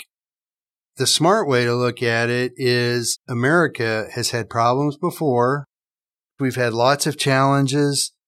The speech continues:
but America has shown an incredible ability to adapt.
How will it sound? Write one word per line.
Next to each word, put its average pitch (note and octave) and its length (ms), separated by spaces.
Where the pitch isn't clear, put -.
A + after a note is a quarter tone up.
but A#2+ 300
America B2+ 920
has A#2 160
shown B2 360
an A2+ 180
incredible C3+ 640
ability B2+ 640
to B2+ 160
adapt. G#2 540